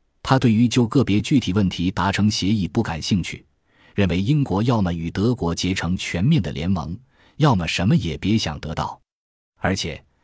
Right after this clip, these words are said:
比洛要求的不只是英国必须答应帮助保护德国，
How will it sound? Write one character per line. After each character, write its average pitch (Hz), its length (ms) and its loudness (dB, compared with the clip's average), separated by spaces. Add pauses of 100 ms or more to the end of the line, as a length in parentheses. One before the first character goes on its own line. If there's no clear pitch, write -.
(360)
比 98 160 4
洛 113 160 4
要 131 200 2
求 87 140 -2
的 85 140 -2
不 107 220 2
只 78 140 -4
是 92 140 -2
英 120 200 6
国 82 220 -2
必 98 200 2
须 98 180 0
答 123 200 0
应 85 260 -4
帮 123 200 2
助 82 160 -2
保 71 180 -4
护 - 160 -8
德 80 180 -6
国， - 320 -10